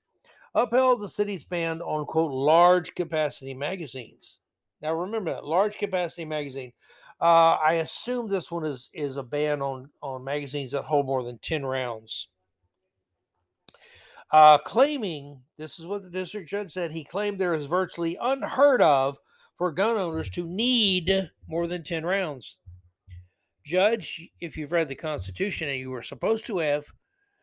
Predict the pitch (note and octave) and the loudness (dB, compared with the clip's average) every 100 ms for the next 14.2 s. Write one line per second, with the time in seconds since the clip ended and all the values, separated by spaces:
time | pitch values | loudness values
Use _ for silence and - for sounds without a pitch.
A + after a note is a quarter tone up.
0 | _ _ - E3+ A3 A#3+ A3+ G3 G3+ G3 | _ _ -8 -6 -2 0 2 0 -2 -2
1 | - D3 F#3+ F3+ E3 D3 F#3 E3 D3 C#3 | -4 -8 -8 -6 -6 -2 -2 -2 -8 -6
2 | F3 - D#3+ C#3 C3 B2 _ C3 C#3 E3+ | -6 -6 -10 -10 -14 -18 _ 4 6 8
3 | F3 D3+ E3 D#3+ F3+ D3 C3 A#2+ A#2 C3+ | 6 2 0 -2 -4 -2 -2 -2 0 0
4 | D3+ F3 F#3 F#3 C#3+ B2 C#3 F3+ F#3 D#3+ | 2 2 0 -2 -6 -4 -4 0 0 0
5 | E3 E3+ F#3+ G3 G3 - - - - - | -2 -2 -4 -6 -8 -14 -16 -20 -18 -2
6 | F#3+ B3+ D4 A3+ G3+ B3+ C4 B3 E3+ G#3+ | 2 4 2 0 0 0 -4 -6 -4 0
7 | G#3+ F#3+ F3+ D#3 F3+ A3 C4+ - E3+ - | 0 -2 -4 0 2 2 0 -8 -6 -2
8 | A3 A3+ F#3+ D3 C#3+ F#3+ G#3+ A3 A3 G3 | -2 -4 -8 -2 4 4 4 0 -2 0
9 | G3 F#3+ - E3 D3 C#3+ F3 G3 A#3 G#3 | 0 -2 -2 0 0 0 2 2 0 0
10 | F3+ F3+ F#3+ F3 E3 - G#3+ A#3+ A#3+ E3+ | 0 0 0 -2 -2 0 2 2 0 -2
11 | D#3+ C#3 C#3+ C#3+ C3+ C#3 C#3 C3+ B2+ C3 | -6 -6 -4 -4 -4 -6 -6 -6 -8 -2
12 | G#3+ A#3+ A#3+ A3+ - - - _ G3+ A#3+ | -2 -2 -4 -6 -10 -20 -20 _ 0 0
13 | A3+ B3 A#3+ - A#3+ A3+ A3 G3 F#3 E3 | -2 -6 -4 -4 -4 -2 2 4 4 2
14 | D#3+ | -4